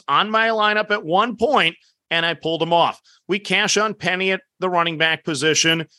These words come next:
We lose on Pollard. So the Madison-Pollard combo, terrible there. So we go one and two on both of those. Wide receiver, a little bit better here.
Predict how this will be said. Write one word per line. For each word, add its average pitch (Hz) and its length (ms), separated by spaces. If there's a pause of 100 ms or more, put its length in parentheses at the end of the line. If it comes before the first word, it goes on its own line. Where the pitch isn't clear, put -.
(140)
We 165 160
lose 175 400
on 208 200
Pollard. 147 440
So - 80
the 196 80
Madison-Pollard 185 880
combo, 175 340
terrible 180 420
there. 139 200
So 156 140
we 160 80
go 165 100
one 165 240
and 160 140
two 156 160
on 123 100
both 127 220
of 117 80
those. 208 400 (260)
Wide 196 300
receiver, 208 680
a 190 160
little 190 300
bit 220 220
better 175 280
here. 175 340